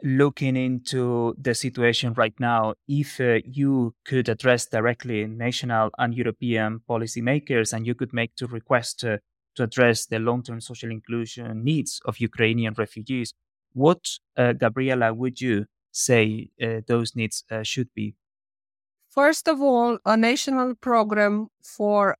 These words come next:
Speaker 2: Romanian language, because the, as I said many times in this podcast, the main issue for us is the language barrier for them.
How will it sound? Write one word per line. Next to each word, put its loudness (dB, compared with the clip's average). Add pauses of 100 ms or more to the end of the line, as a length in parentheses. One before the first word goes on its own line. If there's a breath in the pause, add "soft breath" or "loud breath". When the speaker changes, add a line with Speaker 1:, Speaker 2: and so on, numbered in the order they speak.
(120)
Speaker 2:
Romanian 2
language, -2
because -2
the, 0
as -4
I 4
said -4
many -4
times -2
in -2
this -6
podcast, -2 (180)
the 6
main 4
issue -2
for 0
us 2
is -4
the 0
language -2
barrier -6
for -6
them. 0